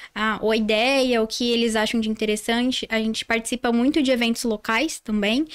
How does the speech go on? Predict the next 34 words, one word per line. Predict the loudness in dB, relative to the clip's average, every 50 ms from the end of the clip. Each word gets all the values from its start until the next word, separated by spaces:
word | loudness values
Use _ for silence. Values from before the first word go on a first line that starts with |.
| -16 -18 -18 -20 -20 _ -10
Então, | -10 -4 0 0 2 2
eles | 2 2 2 0
trazem | -2 -2 0 2 2 4 4 4 2 2
pra | 2 2 2 2
gente, | 2 2 2 2 0 0 0 0
a |
gente | 0 0 0 0 -2 -2
verifica | 0 0 0 0 0 -2 -2 -4 -2 -2 -4
a | -4
disponibilidade, | -4 -6 -6 -2 -2 -2 -2 0 0 -2 0 0 0 0 0 0 0 0 -2 -4 -6 -6 -14 -20 -20 -20 -20 -20 -20 -20 _ -6
a | -2 0
gente | 0 0 0 0
participa, | 0 0 0 -2 -4 -6 -4 0 0 0 0 0 0 0 0 0 -4 -14 -20 -20 _ -20 _ -6
e | -4 0 2 2
aí | 2 2 2 2 2 2 4
o | 4 4 4 4 4 4 4 2 0 -2 _ 0
mensurar, | 0 2 2 2 2 2 0 2 2 2 2 2 2 2 2
né, | 2 0 0 0 0 -2 -2 -4 -4
como | -2 0 2 4 2
o | 2
público | 0 -4 -4 -2 -2 -2 0 0
lidou, | 0 0 0 0 0 2 2 4 4 4 4 4 2 0 -2 -8 -20 _ -6
é, | -2 0 0 0 2 0 -2 -2 -4 _ _ _ _ -2
mais | 0 2 2 2 2
feedback | 0 0 2 2 2 4 2 2 2 2 0 0 2
deles, | 2 2 2 2 2 2 2 2 2
do | 0 -2 -4
cliente | -2 -2 0 2 2 2 2 0 0
com | -2 0 0 2
eles, | 2 2 2 2 2 2 2
deles | 2 2 2 0 -2 -4
com | -6 -6 -6
a | -4 -2
gente, | -2 0 0 2 0 0 0 -2 -4 -8